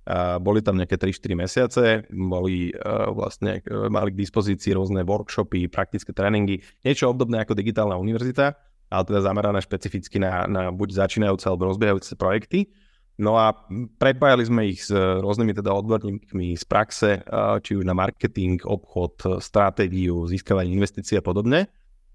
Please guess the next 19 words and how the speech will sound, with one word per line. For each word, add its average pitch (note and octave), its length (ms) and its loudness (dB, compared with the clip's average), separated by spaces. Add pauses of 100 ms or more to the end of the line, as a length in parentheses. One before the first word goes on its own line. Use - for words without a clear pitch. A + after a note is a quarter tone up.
(140)
No A2 320 4
a, G#2+ 160 4 (160)
a G2+ 140 0 (800)
tým, D3 160 4
že A2 320 2 (160)
sme A2 320 0
robili A2+ 240 2
viacero G#2 400 0
takýchto G2+ 320 -2
vydaní, G#2+ 320 2
tak - 160 -4
počasie A2 320 -2
som G#2 160 -4
si F#2+ 160 -6
začal G2+ 240 0
všímať G#2 320 0
taký G2 240 -2
jeden F#2 240 -2
trend F2+ 400 -2